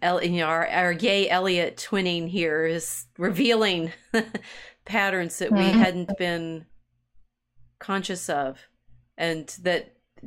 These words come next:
Speaker 1: Eliot, even though he, you know, becomes this Englishman,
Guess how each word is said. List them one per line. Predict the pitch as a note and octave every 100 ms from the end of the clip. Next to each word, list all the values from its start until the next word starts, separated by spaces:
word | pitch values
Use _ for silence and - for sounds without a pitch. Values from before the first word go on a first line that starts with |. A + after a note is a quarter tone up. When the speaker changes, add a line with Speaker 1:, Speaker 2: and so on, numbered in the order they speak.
| -
Speaker 1:
Eliot, | F#3+ A3 A3 F#3+ - -
even | A3+ G#3+
though | G#3
he, | F#3+ F#3 - - _
you | F#3+
know, | F3 E3+ -
becomes | F#3+ - G#3+ G#3+
this | F3 -
Englishman, | G3 G3 F#3+ - F3 E3 D#3